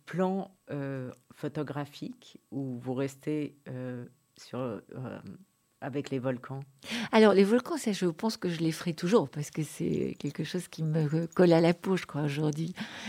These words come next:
Speaker 2: Euh, parce que j'y découvre chaque fois d'autres merveilles. Et puis, chaque, chaque terre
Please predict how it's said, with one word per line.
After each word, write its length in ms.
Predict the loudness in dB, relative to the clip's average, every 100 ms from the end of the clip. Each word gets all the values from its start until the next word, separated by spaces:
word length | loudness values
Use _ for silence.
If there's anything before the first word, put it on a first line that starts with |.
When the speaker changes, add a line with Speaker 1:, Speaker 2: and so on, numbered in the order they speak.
| -6 -4
Speaker 2:
Euh, 260 | -2 0 0
parce 140 | 0 0
que 100 | 0
j'y 140 | 2
découvre 280 | 2 0 0
chaque 200 | -2 0
fois 180 | 4 4
d'autres 260 | 4 0
merveilles. 460 | 0 2 4 4 4
Et 80 | 0
puis, 140 | -4
chaque, 320 | 0 0 -2
chaque 300 | -6 -6 0
terre 420 | 4 4 4 0